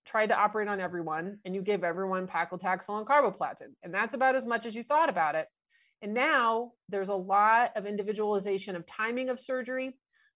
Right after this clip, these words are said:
Everyone should be getting B R C A testing or offered B R C A testing and other high penetrance genes.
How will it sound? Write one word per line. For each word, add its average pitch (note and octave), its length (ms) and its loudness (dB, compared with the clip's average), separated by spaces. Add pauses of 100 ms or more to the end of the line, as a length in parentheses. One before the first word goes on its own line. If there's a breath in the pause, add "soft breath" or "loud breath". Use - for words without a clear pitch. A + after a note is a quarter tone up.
(160)
Everyone A#3+ 500 2
should A3+ 220 -4
be G#3+ 100 -4
getting G3 300 -2
B G3 100 -2
R F3+ 140 2
C G#3 220 -4
A A#3 380 0 (200)
testing C4 420 -6
or - 180 -2
offered G#3 360 0
B A3+ 100 -4
R A3 100 0
C G#3+ 160 -6
A G#3+ 40 -6
testing G#3+ 400 -4
and G3 80 -2
other G3 180 0
high G3 160 -4
penetrance F#3+ 560 -10
genes. C4+ 460 -4